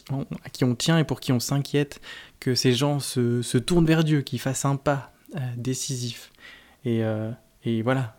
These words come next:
je le comprends tout à fait, je le, je le vis aussi personnellement. Euh, mais j'aimerais dire simplement que, voilà, Dieu seul, euh, sait ce qui se passe dans les cœurs. Dieu seul connaît les timings, Dieu seul peut faire croître. Dieu seul peut convaincre.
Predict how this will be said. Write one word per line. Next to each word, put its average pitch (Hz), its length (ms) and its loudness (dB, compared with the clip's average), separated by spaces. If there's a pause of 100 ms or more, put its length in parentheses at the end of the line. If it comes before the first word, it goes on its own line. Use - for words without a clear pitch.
je 135 160 -4
le 120 100 0
comprends 127 320 0
tout 120 160 -4
à 131 100 2
fait, 139 220 0
je 113 100 -4
le, 113 200 -2
je 117 100 -6
le 123 100 4
vis 131 200 0
aussi 135 260 -4
personnellement. 123 640 -2 (800)
Euh, 117 260 -2 (540)
mais 127 80 2
j'aimerais 135 240 4
dire 151 180 0
simplement 139 460 0
que, 120 300 -2 (240)
voilà, 117 160 0
Dieu 131 200 2
seul, 156 460 -2 (520)
euh, 117 260 0 (180)
sait - 180 4
ce 190 100 0
qui 139 100 -4
se - 100 -8
passe 123 200 -4
dans 123 120 2
les 113 120 0
cœurs. 117 300 -4 (180)
Dieu 151 120 0
seul 151 260 4
connaît 131 380 2 (380)
les 123 140 2
timings, 135 640 2 (220)
Dieu 143 100 -4
seul 139 380 0 (880)
peut 135 100 -2
faire 131 280 -2
croître. - 540 -8 (1300)
Dieu 151 100 2
seul 139 240 2
peut 151 200 -2
convaincre. 117 680 -4